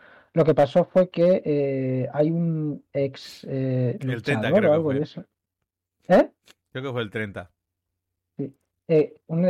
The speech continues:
Speaker 1: ex luchador o algo así que por lo visto ahora en las redes sociales le han echado de todos lados porque, eh, ha sido muy polémico,
Speaker 2: Andrew
Speaker 1: eh,
Speaker 2: Tate.
Speaker 1: cómo s-
Speaker 2: Andrew, o sea, tú dices
Speaker 1: Sí.
Speaker 2: Andrew Tate y todo el mundo sabe quién es Andrew Tate ya. Es un tío básicamente, eh,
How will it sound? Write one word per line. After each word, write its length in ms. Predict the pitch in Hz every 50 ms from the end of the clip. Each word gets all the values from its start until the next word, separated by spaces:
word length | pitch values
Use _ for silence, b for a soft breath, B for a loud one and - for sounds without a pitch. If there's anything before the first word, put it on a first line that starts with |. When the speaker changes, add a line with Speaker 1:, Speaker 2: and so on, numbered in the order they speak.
| - - _ -
Speaker 1:
ex 260 | 139 135 131 - -
luchador 840 | 147 139 147 147 143 - 143 127 139 170 185 190 180 180 180 175 175
o 100 | 175 170
algo 160 | 170 170 160
así 180 | 156 - 170
que 140 | - - 151
por 200 | 127 - 147 139
lo 80 | 143 143
visto 360 | 139 156 151 - - 170 156 -
ahora 540 | - 156 156 165 170 175 170 160 127 127 - _
en 340 | - 160 147 143 143 143 143 143
las 220 | 143 143 139 139
redes 220 | 147 156 156 175 -
sociales 420 | - 165 - 180 165 151 147 131
le 100 | 135 139
han 100 | 147 156
echado 240 | 165 156 - 190 156
de 80 | 156 143
todos 260 | 127 151 151 160 156
lados 420 | 156 156 160 156 139 120 113 - _ _
porque, 340 | - 156 151 - - 147 131 127 - _ _
eh, 220 | - 151 143 139 139
ha 160 | 135 139 131
sido 420 | - - 165 151 139 127 127 - _
muy 320 | - 151 151 151 160 170 170
polémico, 720 | - - 160 165 170 175 165 151 139 - - 131 127 127 -
Speaker 2:
Andrew 280 | - 123 135 143 160 151 -
Speaker 1:
eh, 200 | 156 147 139 135
Speaker 2:
Tate. 120 | 135 131 -
Speaker 1:
cómo 180 | 170 165 165
s- 100 | 170 -
Speaker 2:
Andrew, 200 | 139 151 170 165 - - -
o 40 | 127
sea, 120 | - 147 127
tú 80 | 147 190
dices 160 | 190 170 170
Speaker 1:
Sí. 60 | 175
Speaker 2:
Andrew 220 | 170 147 151 139
Tate 260 | 123 151 165 180 190 - -
y 100 | - 123
todo 120 | - 151
el 40 | 147
mundo 140 | 147 143 127
sabe 180 | 120 139 123 117
quién 140 | - 123 117
es 80 | 98 107
Andrew 240 | 113 110 104 101 92
Tate 260 | - 110 104 98 92
ya. 220 | 95 107 98 95
Es 180 | 87 98 127 120
un 180 | 139 131 117 107
tío 200 | 135 143 143 135
básicamente, 760 | 131 123 131 120 127 120 127 131 131 117 117 104 101 95 -
eh, 500 | - 107 104 104 101 101 101 101 98 95